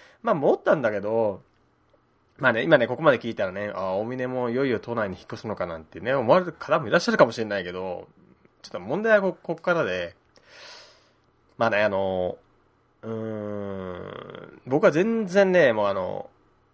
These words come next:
忘れてたっていうか知らなかったんだけど、家を借りるのって審査があるんですね。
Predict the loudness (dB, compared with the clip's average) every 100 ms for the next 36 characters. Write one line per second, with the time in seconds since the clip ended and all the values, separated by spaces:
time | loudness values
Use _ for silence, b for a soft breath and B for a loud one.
0 | _ _ _ _ -2 0 4 4 2 0
1 | -4 -10 0 4 4 4 0 -4 -10 -12
2 | -10 -6 -6 -6 -8 -16 b _ _ _
3 | _ -8 -2 -2 -2 -4 -4 -6 -12 -12
4 | -6 0 0 2 2 2 0 -8 -4 -4
5 | -4